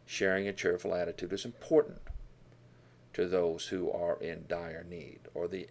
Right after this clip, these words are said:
elderly person who's been sitting in that nursing home for days without a visitor,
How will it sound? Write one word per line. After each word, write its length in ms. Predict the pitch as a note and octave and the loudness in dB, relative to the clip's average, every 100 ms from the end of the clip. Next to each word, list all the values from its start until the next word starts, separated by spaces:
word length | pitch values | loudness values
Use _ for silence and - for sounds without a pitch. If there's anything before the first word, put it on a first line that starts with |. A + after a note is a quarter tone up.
| - | 2
elderly 400 | G#2 A2+ G#2+ G2 | 4 6 4 2
person 540 | - F#2+ E2 - - - - | 2 0 2 0 -4 -10 -10
who's 140 | F2 | -8
been 160 | F2 E2+ | -6 -6
sitting 400 | - G2 F#2+ F2+ | 0 2 2 -2
in 140 | E2+ | -2
that 200 | E2+ - | -4 -6
nursing 540 | F#2 G2 G#2 - F2 | -4 0 0 0 -4
home 300 | E2 E2 E2 | -2 -4 -4
for 160 | D#2 D#2+ | -6 -8
days 720 | D#2+ G2 G#2+ G2+ D#2 - - - - - - | 2 6 6 4 0 -8 -12 -14 -20 -20 -16
without 320 | - - D#2 - | -10 -4 -4 -4
a 60 | |
visitor, 480 | - D2 - - | -8 -10 -10 -14